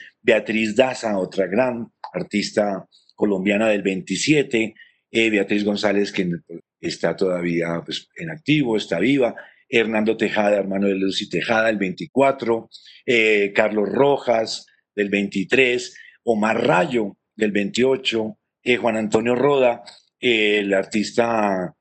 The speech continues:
eh, catalán que llegó a vivir a Colombia desde muy joven, muy joven de edad llegó a, a Colombia y se instaló en Bogotá, aunque también tuvo nexos,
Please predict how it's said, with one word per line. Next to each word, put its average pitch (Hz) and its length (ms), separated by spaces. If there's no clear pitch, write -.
eh, 101 260
catalán 98 500
que 107 260
llegó 92 380
a 95 40
vivir 98 260
a 104 80
Colombia 92 600
desde 90 680
muy 95 200
joven, 101 640
muy 101 120
joven 107 240
de 101 80
edad 95 180
llegó 101 480
a, 87 340
a 95 120
Colombia 135 640
y - 80
se - 100
instaló 95 400
en 120 120
Bogotá, 104 360
aunque 120 320
también 98 300
tuvo 107 240
nexos, 107 600